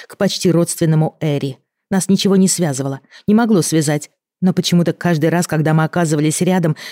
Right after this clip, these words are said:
я чувствовала, как жар приливает к щекам. Будто я не замужняя Лери, а девчонка, которая украдкой наблюдает за понравившимся мальчиком. Нравился ли мне Эрвинг? Я и сама не могла ответить на этот вопрос, но когда он смотрел на меня,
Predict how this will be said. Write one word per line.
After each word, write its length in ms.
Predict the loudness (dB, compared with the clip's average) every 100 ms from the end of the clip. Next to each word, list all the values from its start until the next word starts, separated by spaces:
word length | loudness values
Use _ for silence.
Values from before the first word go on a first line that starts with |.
| -4
я 140 | -4
чувствовала, 480 | 0 -2 2 2 2
как 200 | 0 -2
жар 260 | 0 -2 -2
приливает 500 | -2 0 0 -2 -4
к 60 |
щекам. 500 | -6 -6 -4 -6 -6 _ -16 -2
Будто 260 | -2 2 2
я 120 | 4
не 100 | 4
замужняя 520 | 4 4 4 2 2
Лери, 320 | 2 2 0 -4 -4
а 80 | -2
девчонка, 560 | 0 -2 0 0 -2 -10 _
которая 300 | -4 0 0
украдкой 400 | 0 -2 -2 0
наблюдает 480 | 2 2 2 2 0
за 80 | 0
понравившимся 840 | 0 2 0 -2 -2 -2 0 0
мальчиком. 600 | 0 -2 -8 -8 -8 -8 _ _ _ -2
Нравился 440 | 0 2 0 0
ли 80 | 0
мне 220 | 2 0 0
Эрвинг? 480 | -2 0 0 -2 -8 _ _
Я 120 | 0
и 40 | 0
сама 280 | 2 0 0
не 120 | 0
могла 240 | 0 -2
ответить 400 | -2 -2 -2 -2
на 120 | -2
этот 220 | -2 -2 -4
вопрос, 380 | -2 -2 -4 -6 -12 -2
но 120 | 0
когда 260 | 2 2 2
он 80 | 0
смотрел 420 | -2 0 0 2
на 80 | 4
меня, 380 | 4 2 0